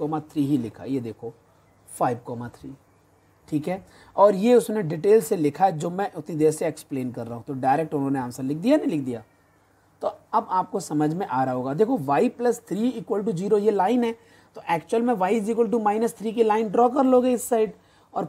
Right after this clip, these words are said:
पॉइंट है टू comma वन, तो टू comma वन हो जाएगा। तो यहाँ से यहाँ तक जो गैप है वो माइनस थ्री ये और वन ये, तो टोटल फ़ोर का गैप है, फ़ोर और डाउन साइड आ जाओगे,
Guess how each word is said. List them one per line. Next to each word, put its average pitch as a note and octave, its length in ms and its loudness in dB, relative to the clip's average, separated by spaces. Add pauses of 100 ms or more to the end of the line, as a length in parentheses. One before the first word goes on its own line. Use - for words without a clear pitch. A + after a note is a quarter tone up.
पॉइंट G#3+ 340 0
है A#3 60 6 (120)
टू C4 140 6 (100)
comma B3+ 260 2
वन, A3+ 160 -4
तो G3 140 -10
टू B3 300 -6
comma G#3 240 0
वन B3 180 4
हो B3+ 100 4
जाएगा। G#3+ 400 2 (360)
तो A3+ 60 -2
यहाँ E3+ 340 -2
से A3+ 120 -4
यहाँ G3+ 180 -2
तक A3+ 180 -6
जो G#3+ 140 4
गैप D#3 360 0
है A3+ 80 2
वो A3+ 120 2
माइनस E3+ 500 -2
थ्री A3+ 120 -2
ये A3 320 6 (320)
और F3+ 160 -2
वन G#3 220 0
ये, E3+ 180 -2
तो E3 140 -6
टोटल G#3 280 -2
फ़ोर A3+ 300 4
का C#4+ 120 0
गैप A#3 260 6
है, A3 60 -2
फ़ोर F#3+ 280 -4
और A#3 240 4
डाउन B3 240 4
साइड B3 220 4
आ A#3 100 8
जाओगे, G#3 380 2